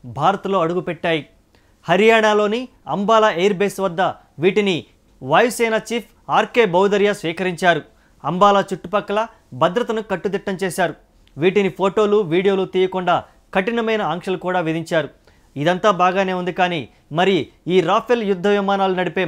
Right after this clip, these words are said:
మగాడు మరియు మొనగాడు ఎవరు అనే ప్రశ్న ఇప్పుడు వినబడుతుంది. ప్రస్తుతం మన దగ్గరికి వచ్చిన యుద్ధ విమానాలు డబుల్ సీట్స్ కలిగిన విమానాలు. అంటే వీటిలో ఒకరు ట్రైనీ పైలట్, మరొకరు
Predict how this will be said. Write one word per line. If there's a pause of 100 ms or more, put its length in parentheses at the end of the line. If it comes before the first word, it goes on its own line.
మగాడు (300)
మరియు (100)
మొనగాడు (140)
ఎవరు (140)
అనే
ప్రశ్న
ఇప్పుడు
వినబడుతుంది. (720)
ప్రస్తుతం (420)
మన
దగ్గరికి
వచ్చిన (440)
యుద్ధ (120)
విమానాలు (760)
డబుల్
సీట్స్
కలిగిన (100)
విమానాలు. (360)
అంటే (400)
వీటిలో (380)
ఒకరు (100)
ట్రైనీ
పైలట్, (300)
మరొకరు